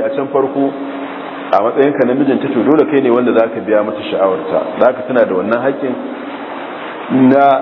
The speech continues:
biya mata sha'awarta. Sannan yana daga cikin haƙƙinta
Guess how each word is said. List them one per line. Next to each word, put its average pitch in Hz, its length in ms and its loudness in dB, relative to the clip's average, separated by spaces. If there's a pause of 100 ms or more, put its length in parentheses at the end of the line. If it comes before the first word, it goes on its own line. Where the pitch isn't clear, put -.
(360)
biya 135 340 4
mata 131 200 -6
sha'awarta. 101 680 0 (1700)
Sannan 120 220 4
yana 156 180 6
daga 110 180 -4
cikin 131 240 -6
haƙƙinta 127 540 0